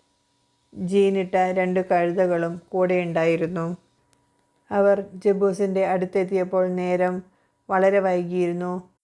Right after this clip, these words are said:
ഭൃത്യൻ യജമാനനോട് പറഞ്ഞു, "നമുക്ക് ജബൂസ്യരുടെ ഈ പട്ടണത്തിൽ രാത്രി ചെലവഴിക്കാം." അവൻ്റെ യജമാനൻ പറഞ്ഞു, "ഇസ്രായേലിയരുടേതല്ലാത്ത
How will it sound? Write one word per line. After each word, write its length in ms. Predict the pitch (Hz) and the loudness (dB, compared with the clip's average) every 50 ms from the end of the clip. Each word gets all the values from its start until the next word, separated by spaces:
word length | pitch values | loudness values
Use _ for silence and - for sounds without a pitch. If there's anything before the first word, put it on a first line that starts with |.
| _ - | _ -8
ഭൃത്യൻ 640 | 220 208 208 202 196 202 - 208 190 185 185 190 185 - - | -4 0 0 0 0 0 0 0 0 0 -2 -6 -8 -8 -6
യജമാനനോട് 720 | 202 180 185 202 202 202 196 190 185 185 180 180 175 180 180 180 | -4 -2 0 0 0 0 0 0 -2 0 0 0 0 0 0 2
പറഞ്ഞു, 340 | 185 175 180 180 180 180 180 185 180 - _ - | 0 0 0 -2 -4 -4 -6 -6 -10 -12 _ -8
"നമുക്ക് 540 | 190 190 190 190 185 185 196 190 185 185 185 185 - _ _ _ _ _ - | -6 -4 -4 -4 -4 -2 0 2 2 2 0 -4 -12 _ _ _ _ _ -6
ജബൂസ്യരുടെ 840 | 196 196 185 190 208 202 196 190 - - 208 190 196 190 185 190 185 | -2 -2 0 2 2 0 0 0 -2 -2 -2 0 0 0 -2 -2 -2
ഈ 240 | 185 175 - 196 196 | -4 -4 -4 -2 -4
പട്ടണത്തിൽ 760 | 196 196 196 180 180 185 180 185 185 180 - 180 180 185 180 | -2 0 -2 -2 -2 -2 -4 -4 -4 -4 -4 -4 -4 -4 -2
രാത്രി 400 | 190 180 175 180 175 - 196 190 | -2 -2 -2 -2 -2 -2 -2 -2
ചെലവഴിക്കാം." 760 | 175 - 185 180 175 165 170 165 170 170 170 - 160 160 170 175 185 - _ _ _ _ _ _ _ _ - | -2 -2 -2 0 0 0 0 0 0 -2 -4 -6 -8 -8 -8 -8 -10 -14 _ _ _ _ _ _ _ _ -8
അവൻ്റെ 260 | - 190 196 196 190 196 | -4 -2 -2 0 2 2
യജമാനൻ 680 | 190 185 175 - 190 190 190 196 196 190 190 190 190 180 | 2 2 2 0 -2 -2 -2 -2 -4 -4 -4 -4 -4 -4
പറഞ്ഞു, 540 | 190 180 175 180 170 170 175 175 175 175 180 - _ _ _ _ _ _ - | -4 -4 -4 -4 -6 -6 -6 -6 -6 -8 -10 -12 _ _ _ _ _ _ -8
"ഇസ്രായേലിയരുടേതല്ലാത്ത 1500 | 202 202 202 - 202 190 190 190 185 185 190 190 190 190 185 185 190 185 185 185 185 190 185 185 180 175 175 175 175 - | -8 -6 -4 -2 -2 0 0 0 0 0 0 0 0 -2 -2 0 0 0 0 0 -2 -2 0 0 0 0 -2 -2 -4 -6